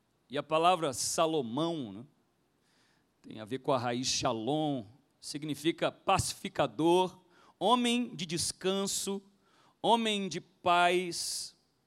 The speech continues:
E por mais que você, às vezes, olhe para alguém e pensa, "Olha, aquela pessoa é, é,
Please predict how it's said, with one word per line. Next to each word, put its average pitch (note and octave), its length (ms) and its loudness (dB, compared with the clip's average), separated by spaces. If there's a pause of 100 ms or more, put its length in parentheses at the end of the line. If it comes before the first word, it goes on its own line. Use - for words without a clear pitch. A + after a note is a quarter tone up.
(1040)
E D#3 80 -4
por A3+ 240 4
mais C4 320 6
que A#3+ 100 -4
você, A3 560 2 (380)
às D#3+ 180 -2
vezes, G3+ 300 2
olhe B3 180 6
para G#3+ 160 4
alguém G#3 380 4
e G3 40 -4
pensa, G#3+ 440 0
"Olha, A3+ 180 2
aquela G#3 300 2
pessoa G3+ 580 2
é, E3+ 160 -6 (420)
é, E3+ 460 -2